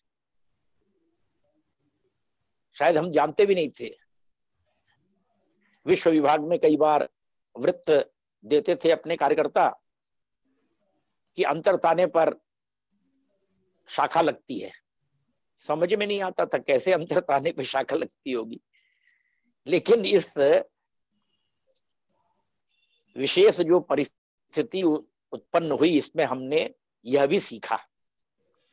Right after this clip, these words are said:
तो शायद कई बार कुछ बातें सीखने के लिए भगवान भी कुछ योजना करता है, ऐसा मैं मानता हूं। किसी भी कार्य को करने के लिए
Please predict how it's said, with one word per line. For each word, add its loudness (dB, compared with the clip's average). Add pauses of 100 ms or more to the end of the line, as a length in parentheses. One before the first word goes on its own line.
(120)
तो -4
शायद 2
कई 2
बार 2 (1800)
कुछ 0 (240)
बातें -2 (840)
सीखने -2
के 0
लिए 0 (500)
भगवान 0
भी -2
कुछ 0
योजना 0
करता -2
है, -2 (560)
ऐसा 0
मैं -2
मानता -6
हूं। -2 (3500)
किसी -2
भी -2
कार्य 2
को 4
करने -2
के -2
लिए -6